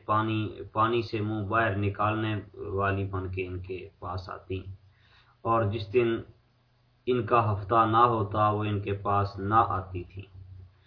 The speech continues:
اسی طرح ہم ان کی آزمائش کرتے تھے ان کی نافرمانی کرنے کی وجہ سے۔ اللہ تعالیٰ نے ان کو منع کیا تھا کہ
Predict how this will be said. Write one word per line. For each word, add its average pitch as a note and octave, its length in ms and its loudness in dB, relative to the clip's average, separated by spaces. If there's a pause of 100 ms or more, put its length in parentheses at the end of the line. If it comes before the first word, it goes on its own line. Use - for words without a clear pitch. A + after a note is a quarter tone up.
(800)
اسی - 220 6
طرح D#3 420 10 (1400)
ہم C3 180 6
ان C#3+ 180 2
کی C3 220 4
آزمائش B2 800 6
کرتے A#2 400 0
تھے G#2+ 420 -2 (1900)
ان C#3 240 2
کی B2 360 4
نافرمانی A2+ 760 2
کرنے G2+ 360 0
کی G2 180 -4
وجہ F2+ 300 -4
سے۔ - 160 -16 (1400)
اللہ B2+ 200 4 (100)
تعالیٰ C#3 220 4
نے C#3 60 4
ان C3+ 100 2
کو B2+ 160 2
منع C3 220 6
کیا B2 280 0
تھا A2+ 240 -2
کہ A2 120 -6